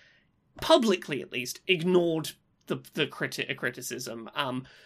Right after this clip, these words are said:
rumblings I heard behind the scenes were that there was an official stance of, "Don't acknowledge it, we're not backing down." And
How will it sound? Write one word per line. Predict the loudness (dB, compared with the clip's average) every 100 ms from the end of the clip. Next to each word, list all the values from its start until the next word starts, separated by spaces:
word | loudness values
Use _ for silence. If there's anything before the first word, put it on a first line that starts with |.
| _
rumblings | 0 4 6 6 8 8 8
I | 6 4
heard | 4 2 2
behind | -2 0 -2 -2
the |
scenes | -2 -2 -2 -4
were | -2 -2
that | -2 -4
there | -4 -4
was | -6 -6
an | -6 -6
official | -4 -2 -2 -2 -4
stance | -4 -2 -4 -4
of, | -6 -6 -12 -20 -20 _ _
"Don't | 2 4 4
acknowledge | 2 2 2 0 0
it, | 0
we're | 0
not | -2 -2 -4
backing | -8 -8 -10
down." | -10 -12 -14 -20 _ _ -20 _ _ _ _ _
And | 0 2 2 0 -4